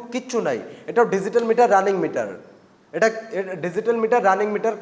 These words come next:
কোথাও কোনো সমস্যা নাই। গাড়ির চাকা দুটোই মোটামুটি ফ্রেশ আছে, ইঞ্জিনে কোনো কাজকাম নাই। এই বাইকটা ক্রয় করতে পারবেন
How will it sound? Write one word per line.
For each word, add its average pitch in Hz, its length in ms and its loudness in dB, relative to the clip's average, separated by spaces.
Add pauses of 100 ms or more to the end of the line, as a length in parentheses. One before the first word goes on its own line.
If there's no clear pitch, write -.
(120)
কোথাও 240 300 4
কোনো 208 180 0
সমস্যা 170 420 -2
নাই। 170 220 0 (360)
গাড়ির 196 180 4
চাকা 202 300 2
দুটোই 226 220 4
মোটামুটি 185 400 2
ফ্রেশ 220 380 4
আছে, 165 220 -2
ইঞ্জিনে 170 280 -4
কোনো 180 180 -4
কাজকাম 190 360 0
নাই। 233 160 0
এই 185 140 -2
বাইকটা 170 260 -2
ক্রয় 165 220 0
করতে 233 240 -6
পারবেন 208 300 2